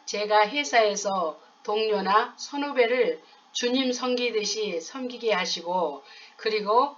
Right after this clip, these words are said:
회사에서 그리스도인의 본을 보임으로써 전도되며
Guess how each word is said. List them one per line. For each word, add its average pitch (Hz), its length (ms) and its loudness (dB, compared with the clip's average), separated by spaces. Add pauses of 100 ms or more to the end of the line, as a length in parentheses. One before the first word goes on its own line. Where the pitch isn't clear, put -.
회사에서 208 880 0 (220)
그리스도인의 240 880 2
본을 190 580 -4 (340)
보임으로써 208 960 2 (200)
전도되며 214 840 2